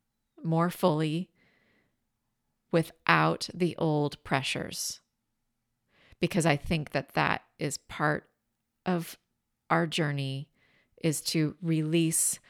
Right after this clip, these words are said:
the stuff that we've taken on and been carrying around for years. So reminder that I'm here to be a facilitator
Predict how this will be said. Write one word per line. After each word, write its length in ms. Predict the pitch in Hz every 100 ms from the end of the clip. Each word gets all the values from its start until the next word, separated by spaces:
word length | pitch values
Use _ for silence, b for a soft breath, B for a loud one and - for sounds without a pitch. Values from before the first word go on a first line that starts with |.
| b b b
the 100 | 165
stuff 560 | - 165 143 - - - b b b b -
that 140 | -
we've 200 | 160 147
taken 380 | - 160 156 156
on 500 | 147 139 139 135 - _ -
and 160 | 160 143
been 140 | 143
carrying 460 | - 165 156 156 151
around 360 | 143 135 139
for 120 | -
years. 600 | 147 139 135 127 139 - - b b b b b b b b b b _ _ _ _ _
So 280 | - 180 170
reminder 840 | 165 185 180 180 185 185 185 185
that 120 | 185 -
I'm 180 | 165
here 640 | 160 165 175 165 165 160 - _
to 500 | - 180 160 156 151 - -
be 180 | 165
a 60 | 156
facilitator 1120 | - 165 - 165 160 - 170 165 160 156 156